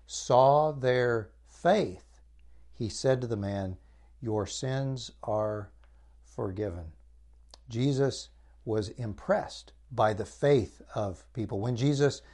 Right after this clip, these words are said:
met the centurion, the soldier who came to him and said, "Would you come heal my servant?"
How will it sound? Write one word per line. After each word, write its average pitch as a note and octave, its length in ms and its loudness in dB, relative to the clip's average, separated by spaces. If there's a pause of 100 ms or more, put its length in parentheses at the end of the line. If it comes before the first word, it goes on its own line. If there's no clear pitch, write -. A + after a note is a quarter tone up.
(160)
met C#3 300 2
the C#3+ 80 0
centurion, D#3 800 0 (240)
the A#2+ 100 -4
soldier C3+ 520 6
who A#2+ 120 -2
came D#3 280 0
to C3 80 0
him A#2+ 160 -4
and G#2+ 100 -8
said, C3 160 0
"Would B2+ 100 -2
you D3+ 80 -4
come G#3 240 -2
heal F3 300 2
my D3+ 160 2
servant?" B2+ 500 -2